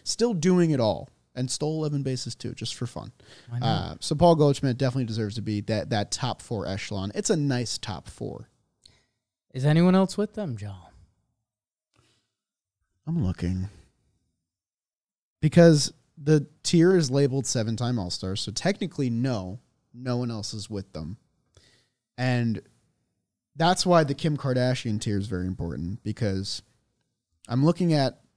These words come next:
Speaker 1: four to five to six guys here who any team could pick them out and say, "We could build a lineup around this guy." But there might be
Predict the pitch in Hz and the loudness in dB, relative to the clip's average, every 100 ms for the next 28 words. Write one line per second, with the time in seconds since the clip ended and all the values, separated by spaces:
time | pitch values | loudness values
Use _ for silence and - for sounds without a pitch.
0 | - - - 151 156 139 143 135 127 117 | -18 -6 2 4 4 0 0 0 0 -4
1 | - 123 - 113 107 107 - 110 101 98 | -6 -6 -6 -4 -2 -2 -4 -2 -2 -2
2 | 101 98 98 - _ _ _ _ _ _ | -2 -2 -4 -8 _ _ _ _ _ _
3 | _ _ 165 180 196 165 - 165 151 - | _ _ 2 4 4 0 -2 0 -2 -4
4 | 113 - 160 - 143 135 127 120 - 110 | -8 -6 -6 -4 -2 0 -2 -4 -4 -4
5 | 120 127 104 110 104 98 98 95 92 92 | -2 -4 -2 -2 -2 -6 -8 -6 -6 -6
6 | 90 92 - 92 - - _ _ _ _ | -6 -6 -8 -10 -12 -16 _ _ _ _
7 | _ _ - 117 123 120 131 131 123 | _ _ -8 0 4 4 4 4 4